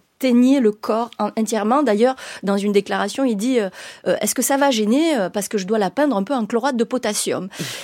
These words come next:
Et donc, on se dit, euh, oui, et c'est ça qui est intéressant de ce que relevait, euh, Sally sur ce, ce côté cadavérique et puis le, le contrepoint d'autres, euh, représentations, c'est qu'il arrive à donner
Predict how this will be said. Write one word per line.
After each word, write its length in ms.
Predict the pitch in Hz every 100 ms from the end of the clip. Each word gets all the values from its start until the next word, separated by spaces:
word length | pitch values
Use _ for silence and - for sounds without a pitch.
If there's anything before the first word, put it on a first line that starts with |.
| -
Et 100 | 208
donc, 240 | 214 294 285
on 120 | 240
se 120 | 214
dit, 260 | 196 349 370
euh, 200 | 226 202
oui, 300 | 190 302 359 -
et 120 | 214
c'est 160 | - 240
ça 140 | 359
qui 80 | 359
est 40 | 254
intéressant 520 | 233 226 226 - 311
de 120 | 233
ce 80 | -
que 80 | 220
relevait, 480 | 202 202 196 202 196
euh, 140 | 180
Sally 340 | 175 208 214
sur 200 | 240 - 190
ce, 200 | 196 170
ce 100 | 196
côté 240 | 196 196
cadavérique 680 | 202 214 208 208 220 277 - -
et 80 |
puis 320 | 196 - 247 226 - - -
le, 160 | 190 185
le 120 | 190
contrepoint 580 | 269 269 254 233 262 240
d'autres, 480 | 196 247 254 -
euh, 380 | 196 185 185 -
représentations, 920 | 185 170 208 214 190 185 196 196 320 381 - - -
c'est 240 | - 247
qu'il 360 | - 262 233 -
arrive 380 | 233 214 294 403 -
à 100 | 196
donner 360 | 185 208 233 330